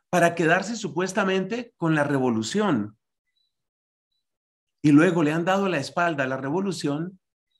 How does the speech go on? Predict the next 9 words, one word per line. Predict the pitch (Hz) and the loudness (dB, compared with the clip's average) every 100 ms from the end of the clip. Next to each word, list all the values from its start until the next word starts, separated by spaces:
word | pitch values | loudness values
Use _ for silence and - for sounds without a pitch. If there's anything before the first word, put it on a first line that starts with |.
| _ _ _ - | _ _ _ -4
para | 143 147 | 0 0
quedarse | 135 143 160 185 | 0 -2 -2 -8
solo | 175 180 180 | -4 -2 -2
con | 170 135 | -2 -6
el | 120 | -6
individuo | 120 107 113 170 175 156 196 247 | -6 -4 -4 -2 -4 -4 -6 -8
y | 117 | -10
sus | 123 110 | -10 -8
emociones. | 104 98 - 95 107 95 - _ | -8 -10 -8 -8 -8 -12 -20 _